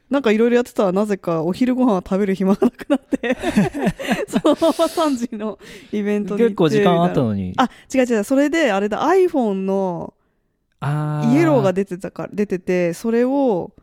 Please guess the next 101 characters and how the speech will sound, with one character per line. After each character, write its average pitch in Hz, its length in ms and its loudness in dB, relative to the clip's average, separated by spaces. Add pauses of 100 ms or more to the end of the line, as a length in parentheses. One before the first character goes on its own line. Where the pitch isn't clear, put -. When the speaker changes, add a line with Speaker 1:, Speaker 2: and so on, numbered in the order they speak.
(260)
Speaker 2:
受 117 120 0
け 120 60 2
取 113 160 4
り 98 60 4
に？ 95 40 2
Speaker 1:
あ - 60 2
の、 180 60 2
送 214 240 -2
っ - 20 -10
て - 180 -2
も 262 120 4
ら 262 80 4
っ 254 40 -2
た 247 120 0
の、 175 80 0
ホ 185 120 -6
テ 170 140 -4
ル 156 100 -6
に。 - 200 -10 (180)
Speaker 2:
は 113 80 4
い 107 80 4
は 95 120 2
い 87 40 -2
は 87 260 -6
い。 - 40 -6
Speaker 1:
で、 196 80 -2
そ 208 100 -4
れ 202 60 4
を 196 40 2
受 214 140 0
け - 20 2
取 254 240 0
っ - 0 -
て 185 200 -2
開 214 240 2
封 220 180 2
し 226 120 -4
な 208 120 0
き 196 100 -10
ゃ 170 40 -2
い 160 60 -8
け 170 100 -8
な 170 120 -4
く 180 60 -10
て、 - 140 -10
開 190 240 -4
封 190 260 -6
動 190 200 -4
画 170 100 -6
撮 - 160 -10
っ - 20 -8
て - 300 -8
と - 100 -20
か。 - 180 -16 (460)
Speaker 2:
じ - 80 -10
ゃ 87 60 -6
あ、 - 20 -8
そ 92 80 -6
れ 107 80 2
も 110 80 4
ま 110 160 4
あ、 90 60 0
仕 - 140 0
事 104 200 2
と 110 80 0
い 110 80 4
う 104 60 2
か、 - 100 -6
Speaker 1:
そ 202 120 0
う - 20 -2
そ 190 160 -2
う 180 40 -2
そ 180 120 -2
う。 - 60 0
Speaker 2:
結 - 80 -4
構 185 60 -2
や 190 100 2
ら 190 40 2
な 190 100 2
い 190 40 2
と 214 40 2
い 214 60 2
け 208 60 4
な 208 100 4
い。 190 60 2
Speaker 1:
金 170 160 0
曜 165 80 -2
日 165 60 -6
結 190 180 -4
構 165 80 0
忙 175 320 -2
し - 100 -10
く - 100 -20
て - 120 -8
バ 175 160 -4
タ 165 120 -4
バ 160 120 -8
タ 160 160 -10
し - 100 -16
て 165 140 -8
て。 165 580 -6